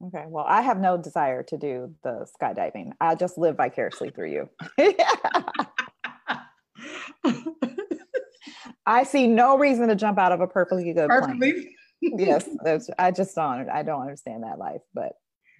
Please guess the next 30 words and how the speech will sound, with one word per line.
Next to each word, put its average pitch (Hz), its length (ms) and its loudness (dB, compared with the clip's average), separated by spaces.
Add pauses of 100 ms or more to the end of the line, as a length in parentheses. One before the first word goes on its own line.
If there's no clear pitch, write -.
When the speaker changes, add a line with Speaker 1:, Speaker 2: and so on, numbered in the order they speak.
(140)
Speaker 1:
but 190 140 2
I, 220 260 4
I 180 140 4
love 196 380 4
to 196 120 -6
hear 180 220 2
when 156 200 -4
people 143 280 -6
talk 139 180 -8
about, 143 160 -12
you 151 100 -8
know, 131 80 -8
they 135 120 -8
talk 147 180 -8
about 135 240 -6
how 127 200 -6
exhilarating 127 720 -8
it 101 120 -12
is. 127 120 -14
So, - 240 -10 (1000)
so - 140 -12
yeah, 139 280 -8 (160)
so 127 280 -14 (200)
cool. 269 280 -4 (920)
Um, 214 540 2 (340)
all 233 80 4
right. 220 320 4 (1500)
Besides 285 1300 2
the 320 80 -2
Bible, 214 840 -2